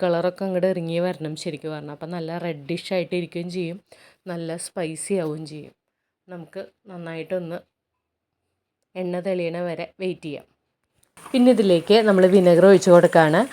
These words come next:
ഒരു ലിറ്ററോളം വിനെഗറാണ് നമ്മൾ ചേർത്ത് കൊടുക്കുന്നത് കേട്ടോ. ആ, ഏകദേശം നാല്, ഏകദേശം അല്ല, നാല് കിലോ ചിക്കൻ ബ്രെസ്റ്റാണ് പിക്കിൾ ഉണ്ടാക്കുന്നത് കേട്ടോ. അപ്പോൾ അത് വറുത്ത്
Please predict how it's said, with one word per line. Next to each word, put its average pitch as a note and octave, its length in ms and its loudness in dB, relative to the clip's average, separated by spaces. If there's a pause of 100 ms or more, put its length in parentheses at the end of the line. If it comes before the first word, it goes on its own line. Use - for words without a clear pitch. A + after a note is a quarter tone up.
(320)
ഒരു B3 200 6
ലിറ്ററോളം F3+ 480 2 (180)
വിനെഗറാണ് F3 540 2
നമ്മൾ D#3+ 140 0 (100)
ചേർത്ത് E3+ 300 4
കൊടുക്കുന്നത് D3 360 -4
കേട്ടോ. D3 180 -8 (720)
ആ, - 20 -4 (300)
ഏകദേശം F3 500 2 (240)
നാല്, F3+ 300 0 (200)
ഏകദേശം D#3 420 0
അല്ല, A#3 120 2 (160)
നാല് F3 340 0
കിലോ F#3 200 2 (100)
ചിക്കൻ F#3 320 -2
ബ്രെസ്റ്റാണ് E3+ 480 0 (100)
പിക്കിൾ F#3 480 -6
ഉണ്ടാക്കുന്നത് D3 420 -4
കേട്ടോ. C3+ 200 -10
അപ്പോൾ - 140 -12
അത് E3 140 -6
വറുത്ത് F3 260 -6